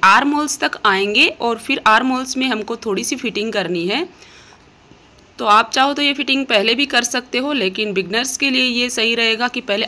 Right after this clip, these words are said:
आर्म होल्स तक इस तरीके से लाएंगे सिलाई को, ताकि पता रहे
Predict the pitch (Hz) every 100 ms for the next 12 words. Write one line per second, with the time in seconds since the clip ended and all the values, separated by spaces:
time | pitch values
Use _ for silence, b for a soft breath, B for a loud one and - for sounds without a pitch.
0 | 202 185 214 208 220 - 208 208 202 196
1 | 196 202 202 175 175 180 185 180 170 185
2 | - - 381 226 190 214 202 196 240 247
3 | 277